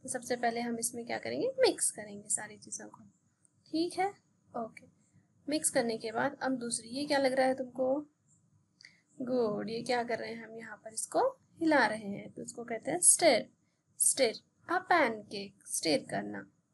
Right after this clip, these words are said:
ओके, ठीक है। अब देखते हैं next step क्या है हमारी। हाँ, ये है तवे पर हम pancake का batter डाल रहे हैं। good, तो इसे कहते हैं पॉप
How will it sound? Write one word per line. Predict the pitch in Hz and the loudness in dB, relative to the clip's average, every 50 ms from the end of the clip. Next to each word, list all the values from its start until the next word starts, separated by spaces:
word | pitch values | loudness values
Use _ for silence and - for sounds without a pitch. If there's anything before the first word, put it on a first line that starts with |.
| _ _ _ _ _ _ _ _ _ _ _ _ _ _ _ 269 | _ _ _ _ _ _ _ _ _ _ _ _ _ _ _ -8
ओके, | 233 240 - 339 392 415 302 294 - _ _ _ _ _ _ _ _ _ _ _ _ _ _ - | -8 -6 -4 -2 -2 -2 -4 -6 -10 _ _ _ _ _ _ _ _ _ _ _ _ _ _ -12
ठीक | - 240 226 - - | -10 -10 -8 -6 -4
है। | 220 | -4
अब | 220 220 | -4 -4
देखते | 220 226 226 - - 233 | -4 -8 -8 -6 -6 -6
हैं | 233 233 | -4 -4
next | 233 226 226 - - | -4 -6 -6 -6 -6
step | - - 240 233 - - | -4 -4 -6 -6 -8 -8
क्या | - 233 226 | -8 -8 -6
है | 233 240 247 247 | -6 -8 -8 -8
हमारी। | 240 240 240 240 240 254 262 285 330 359 - - _ _ _ _ _ _ _ | -8 -4 -4 -4 -2 -2 0 0 0 -2 -4 -12 _ _ _ _ _ _ _
हाँ, | 233 220 - - _ _ _ _ _ _ _ _ 262 | -10 -10 -10 -12 _ _ _ _ _ _ _ _ -6
ये | 254 269 294 285 | -2 0 2 2
है | 269 262 262 311 330 | 4 4 4 4 2
तवे | 330 - 240 226 226 233 233 | 4 4 4 4 4 2 0
पर | 233 269 269 | 2 0 0
हम | 277 277 269 | 2 0 -2
pancake | 262 - 233 226 226 220 233 226 - | 0 0 -2 -2 -2 -6 -12 -12 -8
का | - 262 240 | -6 -4 -4
batter | 226 208 - - - - 453 480 - _ _ _ _ _ _ _ _ _ _ _ _ _ _ _ 294 | -2 -4 -4 -2 -2 -2 -2 -2 -6 _ _ _ _ _ _ _ _ _ _ _ _ _ _ _ -6
डाल | 262 240 254 254 240 233 226 226 | 2 4 6 6 8 6 4 4
रहे | 220 220 214 | 2 -4 -6
हैं। | 214 220 214 214 214 220 - - - | -6 -8 -10 -10 -10 -10 -10 -10 -10
good, | 147 - 110 113 - - _ _ _ _ _ _ _ _ _ _ _ _ _ _ - | -8 -6 -6 -6 -8 -12 _ _ _ _ _ _ _ _ _ _ _ _ _ _ -6
तो | 277 302 359 494 587 640 _ _ _ _ _ _ - | -2 -2 -2 -2 -4 -8 _ _ _ _ _ _ -8
इसे | - 262 262 277 269 | -8 -4 -2 -2 -2
कहते | 262 262 233 233 233 226 | 0 -2 -4 -4 -6 -6
हैं | 226 240 302 415 440 - | -2 0 0 0 -2 0
पॉप | - 320 254 233 - - | 0 2 2 2 0 -4